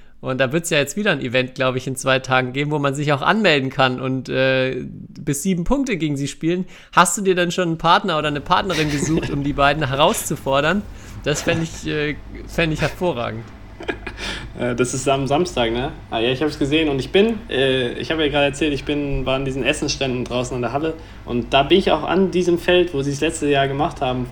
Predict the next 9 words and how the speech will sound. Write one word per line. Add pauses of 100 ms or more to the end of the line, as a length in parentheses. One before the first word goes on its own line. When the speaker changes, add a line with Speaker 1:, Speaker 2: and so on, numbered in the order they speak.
Speaker 2:
also
vorbeigelaufen. (480)
Dieses
Feld
ist
direkt
neben
den
Essenständen.